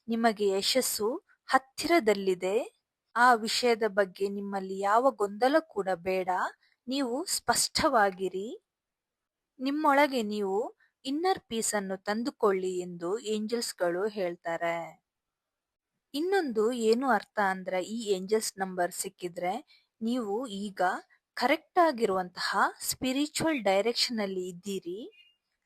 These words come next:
ಹಾಗೆಯೇ ಅದನ್ನು ಮುಂದುವರಿಸಿಕೊಂಡು ಹೋಗಿ ನಿಮ್ಮ ಜೀವನದಲ್ಲಿ ಒಂದು ಹೊಸ ಬದಲಾವಣೆ ಆಗಲಿದೆ. ಅಂದರೆ ಅದು ನಿಮ್ಮ ವೃತ್ತಿ ಕ್ಷೇತ್ರದಲ್ಲಿರಬಹುದು,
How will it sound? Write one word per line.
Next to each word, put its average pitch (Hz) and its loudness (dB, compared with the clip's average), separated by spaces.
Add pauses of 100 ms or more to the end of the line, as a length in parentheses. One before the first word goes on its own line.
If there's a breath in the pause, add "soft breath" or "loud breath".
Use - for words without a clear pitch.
ಹಾಗೆಯೇ 214 0
ಅದನ್ನು 208 -2
ಮುಂದುವರಿಸಿಕೊಂಡು 247 -4
ಹೋಗಿ 175 -4 (480 loud breath)
ನಿಮ್ಮ 302 -2
ಜೀವನದಲ್ಲಿ 214 -2
ಒಂದು 190 -4 (480 soft breath)
ಹೊಸ - -2
ಬದಲಾವಣೆ 214 6 (120)
ಆಗಲಿದೆ. 185 -4 (960)
ಅಂದರೆ 220 0
ಅದು 202 0
ನಿಮ್ಮ 226 -2 (100)
ವೃತ್ತಿ 214 -6
ಕ್ಷೇತ್ರದಲ್ಲಿರಬಹುದು, 190 -2